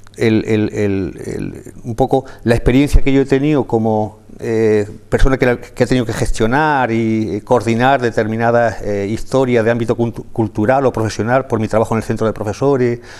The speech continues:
por mi experiencia también en, en Anneitín o,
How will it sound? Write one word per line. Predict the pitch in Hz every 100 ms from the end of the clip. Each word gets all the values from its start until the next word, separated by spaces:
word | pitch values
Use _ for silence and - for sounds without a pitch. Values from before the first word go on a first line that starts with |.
| - -
por | 117
mi | 113
experiencia | 104 110 117 113 -
también | 104 104 110 110
en, | 107 104 - - - - -
en | 113
Anneitín | 110 107 104 98 - 160 151 139 127
o, | 110 107